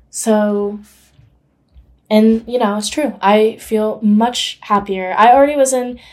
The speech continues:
a very happy mood. I hit a lot of different <laughs> emotions today. I was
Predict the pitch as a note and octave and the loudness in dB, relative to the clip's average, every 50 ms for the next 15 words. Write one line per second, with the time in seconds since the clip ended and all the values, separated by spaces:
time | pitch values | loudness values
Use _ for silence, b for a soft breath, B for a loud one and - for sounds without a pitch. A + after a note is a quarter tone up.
0 | B B B B A#3+ A#3 A3 A3 A3+ A3 A3 A3 A3 A3 A3 A3 A3 A3+ A#3 - | B B B B 0 0 2 2 2 2 2 2 0 0 0 0 -2 -2 -4 -8
1 | _ _ _ _ - - - G3+ G3+ G3+ G3+ - A3 G#3 G#3 G3+ G3+ G3+ G3+ G3+ | _ _ _ _ -14 -6 -2 0 0 0 -2 -4 -6 -6 -4 -4 -4 -6 -8 -8
2 | G#3 - _ _ _ _ - _ _ _ _ _ _ _ _ _ - G#3+ G#3 G3+ | -12 -16 _ _ _ _ -20 _ _ _ _ _ _ _ _ _ 0 2 4 4
3 | G3 G3 G3 G3 G3 G3 G3 G#3 G#3+ G#3 - G3+ G3+ G3+ G3 G3 G3 G3 G#3 G#3 | 4 4 4 4 2 0 0 -2 -4 -2 -2 -2 -2 -2 -2 -2 -2 -4 -6 -8
4 | - - B3 A3+ A3 A3+ G#3+ G#3 G#3 - G#3+ G3+ G3+ - - G#3+ G#3 G3+ G3 G3 | -6 0 4 4 6 6 4 2 0 -4 -6 -8 -8 -8 -6 -4 -4 -2 -2 -2
5 | F#3+ F#3+ F#3 F#3 F3+ F3 - - | -2 -4 -4 -6 -8 -8 -10 -12